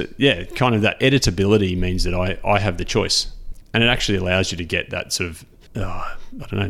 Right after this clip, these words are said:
like, in, in a Buddhist kind of sense, you know, the observing self perspective,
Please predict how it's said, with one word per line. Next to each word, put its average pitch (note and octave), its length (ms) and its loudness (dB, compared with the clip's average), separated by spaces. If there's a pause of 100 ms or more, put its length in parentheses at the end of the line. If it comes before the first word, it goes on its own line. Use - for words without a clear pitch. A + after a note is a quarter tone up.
like, F#2 120 -8
in, - 240 -6
in G#2+ 200 -4
a F#2+ 60 0
Buddhist - 760 0
kind F#2+ 200 4
of F2+ 60 -2
sense, - 380 2
you G2+ 120 0
know, F2+ 60 -2
the F#2 140 0
observing F#2 560 4
self - 340 0
perspective, - 680 -8